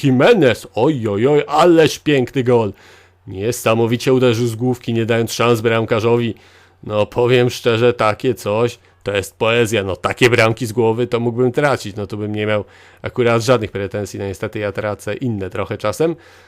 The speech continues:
No ale to uderzenie to naprawdę klasa światowa. Strzał po prostu nie do obrony. No i jeszcze mamy rzut rożny, czterdziesta trzecia minuta.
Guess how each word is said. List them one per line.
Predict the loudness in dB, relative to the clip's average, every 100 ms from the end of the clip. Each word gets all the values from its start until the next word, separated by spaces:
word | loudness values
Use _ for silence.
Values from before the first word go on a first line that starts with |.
| _ -8
No | -2
ale | -2 -2
to | -4
uderzenie | -4 -2 -2 -4 -4 -6
to | -8
naprawdę | -8 -6 -6 -6
klasa | -4 0 0 0 -2
światowa. | -4 -6 -6 -4 -6
Strzał | -8 -8 -6 -6
po | -6
prostu | -8 -8 -6 -6
nie | 0 0
do | 2 0
obrony. | -2 -4 -4 -4 -8 -14 _ _ _ _ _ _ _ _ _ _ _ _ _ _ _ _ _ _ _ _ _ _ _ _ _ _ _ _ _ _ _ _ -16
No | -10 -6 -6
i | -2
jeszcze | -2 0
mamy | -2 0
rzut | 0 0
rożny, | 0 0 0 -2
czterdziesta | -4 -2 -2 0 -4 0 0
trzecia | 2 0 0 2
minuta. | 6 8 6 4